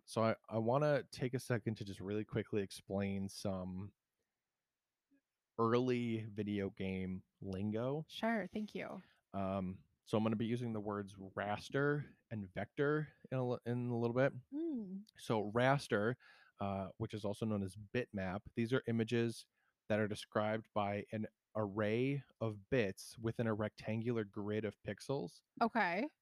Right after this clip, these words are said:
Speaker 1: Um, so if you just imagine, like, a grid, a certain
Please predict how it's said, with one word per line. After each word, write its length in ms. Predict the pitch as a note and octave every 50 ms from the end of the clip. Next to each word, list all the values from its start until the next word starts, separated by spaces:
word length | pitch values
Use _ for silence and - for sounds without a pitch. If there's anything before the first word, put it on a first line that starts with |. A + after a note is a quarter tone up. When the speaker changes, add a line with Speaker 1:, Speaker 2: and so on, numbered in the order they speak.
| _
Speaker 1:
Um, 480 | - G#2 G#2 - - - G2+ G2+ G2+ G2+ - _ _ _ _ _ _ _ _ _ _ _ _ _ _ _ _ _ _ -
so 640 | - - - - B2 G#2+ A2 A2 G#2+ G#2+ G#2+ G#2+ - -
if 140 | A2+ -
you 80 | A#2 A2+
just 180 | A2+ A#2+ - -
imagine, 420 | A#2 A2 G#2+ G#2 G#2+ - A2+ G#2+
like, 220 | G2+ F#2+ - - _ -
a 80 | B2 A2+
grid, 500 | G2+ A#2 A#2+ B2 A#2 G#2 F#2+ F2+ G2 - - - - - - - _ _ _ _ _ _ -
a 60 | A2+
certain 600 | - - - B2 A2+ - A2+ A2+ A2 G#2 G#2 G#2